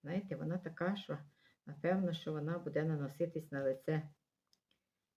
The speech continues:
кісточкою. Хоч я собі так наношу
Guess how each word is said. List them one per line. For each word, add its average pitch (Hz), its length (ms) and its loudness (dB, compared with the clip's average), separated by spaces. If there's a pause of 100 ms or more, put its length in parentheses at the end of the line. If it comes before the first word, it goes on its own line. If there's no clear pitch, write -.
(800)
кісточкою. 160 640 4
Хоч 202 200 4
я 226 160 8
собі 208 240 2
так 202 300 2
наношу 175 720 4